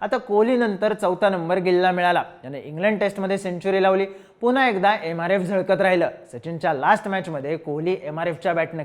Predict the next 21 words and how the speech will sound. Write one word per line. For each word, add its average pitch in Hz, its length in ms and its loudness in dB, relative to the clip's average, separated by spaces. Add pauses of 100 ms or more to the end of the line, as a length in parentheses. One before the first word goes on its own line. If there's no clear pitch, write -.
खेळणं 185 280 0 (320)
आणि 233 140 -2
कोहलीनंतरच्या 226 920 0
पहिल्याच 214 640 -2
टेस्ट 262 240 2
मॅचमध्ये 196 480 -2
गिल 202 280 -2
एमआरएफच्या 202 480 0
बॅटनं 190 380 0
खेळणं, 190 280 0 (320)
इथं 139 220 -2
एमआरएफ 190 460 2
जिंकतं 214 360 2 (300)
आणि 262 120 -4
सेंचुरी 247 580 -2
जरी 233 200 4
शुभमन 208 400 -2
गिलनं 202 260 0
केली 208 280 2
असली, 208 320 2 (240)
तरी 147 140 -8